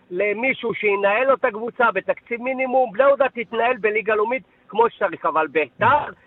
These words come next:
עם חובות של ארבעים, חמישים מיליון שקל, שתלך ל-, לפירוק, מה קרה? ליגה א', תתחילו מחדש וקדימה.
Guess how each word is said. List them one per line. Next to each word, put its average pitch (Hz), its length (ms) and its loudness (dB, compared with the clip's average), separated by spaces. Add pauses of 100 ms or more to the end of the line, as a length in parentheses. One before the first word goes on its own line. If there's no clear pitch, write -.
(120)
עם 185 140 0
חובות 196 360 2
של 220 160 0
ארבעים, 196 380 2
חמישים 202 420 -4
מיליון 185 260 -2
שקל, 254 320 0 (220)
שתלך 285 420 0
ל-, 302 340 6
לפירוק, 294 480 2
מה 240 140 2
קרה? 285 380 2 (320)
ליגה 254 300 2
א', 226 260 2 (260)
תתחילו 277 280 0
מחדש 196 680 0
וקדימה. 262 560 0